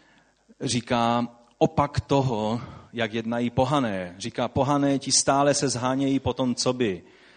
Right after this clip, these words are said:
co by na sebe, co by do úst a čeho by se napili. Ale vy tak nejednejte." A pak je tam toto slovo. A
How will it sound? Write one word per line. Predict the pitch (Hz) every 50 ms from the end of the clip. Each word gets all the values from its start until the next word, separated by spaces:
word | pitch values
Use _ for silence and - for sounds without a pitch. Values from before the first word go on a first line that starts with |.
| - - - -
co | - 127
by | 117 117 110
na | 107 123 123
sebe, | - - 143 127 139 139 143 143 143 143 - -
co | - - 131 117
by | 113 107
do | 113 120
úst | 123 139 143 147 147 139 - - - - - - -
a | 107 110 107
čeho | - 127 117 120
by | 120 123
se | - - 131
napili. | 127 127 123 - 143 139 123 98 - - - _ _ _ _ _ _ _ _ _ - - _ -
Ale | 113 117 120
vy | - 113 160 165
tak | - - 156 160
nejednejte." | 143 151 165 170 170 151 123 113 98 92 87 - - 80 - - _ _ _ _ _ _ _ -
A | 107 -
pak | _ 127 123 120
je | 127 123
tam | - 123 123 123 - - _ _ _ -
toto | 120 117 - 123
slovo. | - - 135 123 104 82 - _ _ _ _ _ _ _ _ _ _ _ _ _ _ _ _ _ _ _ _ _ _ _ _ _ _ _ _ _ _ _ _ _ _ _ _ _ _ _ _ _ _ _ _
A | - 98 95 92 92 92 92